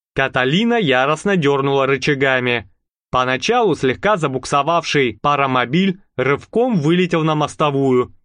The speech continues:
и понесся прочь. Опешившую служанку обдало облаком дыма. Быстро оглядевшись по сторонам,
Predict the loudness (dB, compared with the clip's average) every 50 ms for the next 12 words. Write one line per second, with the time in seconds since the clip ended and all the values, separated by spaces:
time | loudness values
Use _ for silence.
0 | _ -2 -2 0 0 0 0 0 0 0 -2 -2 -4 -4 -2 -2 -2 -2 -2 -2
1 | 0 2 0 0 -2 -4 -8 -12 _ _ _ _ _ _ _ _ -4 -2 -2 -2
2 | -2 -2 -2 0 0 -2 -4 -4 -2 0 0 0 0 -2 -2 -2 0 0 0 0
3 | 0 0 0 0 0 0 0 0 -2 -4 _ _ _ -4 -2 -2 -2 -2 -2 0
4 | 0 2 0 0 0 0 -2 -2 0 0 0 -2 -2 -2 -2 -2 -2 -2 0 0
5 | 2 2 2 2 0 0 -2 -4 -6 _ _ _ _ _ _ _ _ _ _ _
6 | _ 0 2 2 2 0 0 -2 -2 -2 0 -2 -2 0 0 0 0 0 -2 -2
7 | -2 -4 -4 -2 -2 -4 -4 -2 -2 -2 -2 0 0 0 0 0 0 -2 -4 -6